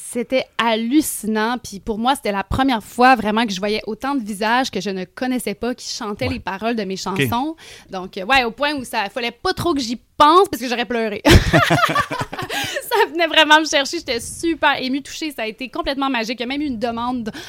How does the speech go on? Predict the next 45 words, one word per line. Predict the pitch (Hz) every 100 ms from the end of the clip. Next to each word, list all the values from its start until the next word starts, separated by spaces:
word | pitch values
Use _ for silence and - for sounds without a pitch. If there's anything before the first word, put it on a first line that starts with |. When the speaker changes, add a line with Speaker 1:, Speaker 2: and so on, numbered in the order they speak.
| -
Speaker 1:
en | - 285
mariage | 262 240 214 226 254 233 202
pendant | 214 208
mon | 220 214
spectacle, | - 220 214 - 233 220
donc, | 202 190
euh, | 214 214
gros | 208 320
moment, | 269 240
je | 240
vais | 226
me |
rappeler | 220 220 339
de | 247
cette | 226 208
journée-là | 202 202 220
toute | - 240
ma | 208
vie, | 190 226
c'est | 196 185
sûr | 208
et | 202
certain. | - - - 220 - - - -
Speaker 2:
Toi | -
qui | 135 -
chantes | 147 139
depuis | 120 123
longtemps, | 113 101 95 127 135
que | -
les | 110 104
gens | 104 131
chantent | - 123 120 _
tes | - 139
mots, | 135 120 135 - _ 294
Speaker 1:
Oui. | 359 415 440 440 415
Speaker 2:
est-ce | 403
que | 415
c'est | 120 - 117
particulier ? | - - - - - 120 110 190
Évidemment, | 151 123 139
quand | 127 120
on | 113
chante | 101 131 123
des | 101
reprises, | 95 87 113 120 113 90